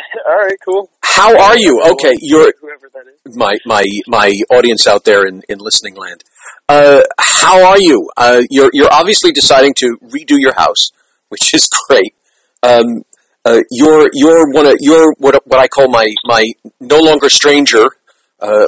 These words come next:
Speaker 2: we, we don't know each other well, so please tell me and my listeners who you are and what kind of great artist you are.
Speaker 1: Cool.
Speaker 2: Other than a great
Speaker 1: Um,
Speaker 2: painter,
Speaker 1: so
Speaker 2: apparently.
Speaker 1: Um, thank you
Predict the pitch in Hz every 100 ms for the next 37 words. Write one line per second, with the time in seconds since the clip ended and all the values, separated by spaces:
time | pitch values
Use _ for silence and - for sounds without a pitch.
0 | - 131 147 131 147 139 127 143 156 -
1 | 131 113 117 127 - 117 160 156 151 120
2 | - 147 139 143 170 175 127 123 123 117
3 | - 123 120 120 143 151 131 110 - -
4 | _ _ _ _ - 180 165 135 123 135
5 | 113 120 123 131 117 110 110 127 139 -
6 | 76 71 - _ _ _ - _ - -
7 | - - _ _ _ _ _ - - -
8 | - - 165 170 175 156 139 143 160 139
9 | 143 117 87 95 107 110 95 _ _ -
10 | - _ _ _ _ _ _ _ _ _
11 | _ _ _ 151 151 160 165 160 - _
12 | _ _ - 208 - -